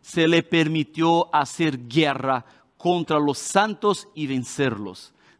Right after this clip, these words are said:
También se le dio autoridad sobre toda tribu,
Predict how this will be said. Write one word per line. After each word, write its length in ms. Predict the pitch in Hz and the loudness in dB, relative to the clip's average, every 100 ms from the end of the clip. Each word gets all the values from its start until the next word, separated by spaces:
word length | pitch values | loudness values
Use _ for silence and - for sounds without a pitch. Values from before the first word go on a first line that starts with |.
| - | -2
También 680 | 156 147 135 170 180 180 | 0 0 2 2 2 0
se 320 | - - 165 160 | -4 -2 2 4
le 180 | 156 | 4
dio 500 | 135 139 170 170 - | 2 2 2 2 2
autoridad 920 | 156 170 170 - 165 156 143 139 113 - _ _ | 2 2 0 -4 -2 2 4 4 2 -4 _ _
sobre 400 | - 160 143 139 | -6 -2 -2 -2
toda 360 | - 170 156 | -2 0 0
tribu, 560 | - 160 175 143 147 | -2 0 2 2 0